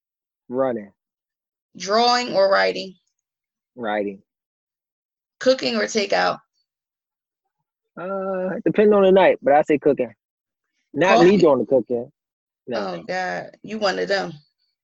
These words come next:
Speaker 1: Yeah, not me doing the cooking. No.
Speaker 2: Coffee or soda?
Speaker 1: Coffee.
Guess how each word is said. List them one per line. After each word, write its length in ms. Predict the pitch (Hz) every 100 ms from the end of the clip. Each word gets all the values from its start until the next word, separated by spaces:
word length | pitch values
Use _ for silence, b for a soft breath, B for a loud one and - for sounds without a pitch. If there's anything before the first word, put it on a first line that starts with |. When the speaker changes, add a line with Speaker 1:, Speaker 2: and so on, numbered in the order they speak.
| _
Speaker 1:
Yeah, 220 | 139 113
not 200 | 107 120
me 140 | 120 107
doing 160 | 95
the 60 | 98
cooking. 260 | 95 95 104
No. 180 | 127 92 _ _ _ _ _ _ -
Speaker 2:
Coffee 400 | 226 254 254 240
or 100 | 226
soda? 380 | 226 202 190 185 _ _ _ _ _ _ _ _ _
Speaker 1:
Coffee. 420 | 135 113 110 101